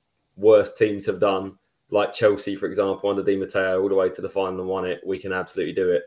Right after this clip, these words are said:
So let's not give up. Next round out of the group stage, nah, not for me.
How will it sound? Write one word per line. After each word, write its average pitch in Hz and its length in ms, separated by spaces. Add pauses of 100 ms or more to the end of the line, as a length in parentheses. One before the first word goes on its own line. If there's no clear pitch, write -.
(120)
So 85 320 (1000)
let's - 140
not 90 160
give 90 120
up. - 280 (1120)
Next 120 260
round 113 240
out 110 120
of - 60
the 107 60
group 110 200
stage, 101 400
nah, 85 180 (180)
not 98 160
for - 100
me. 80 200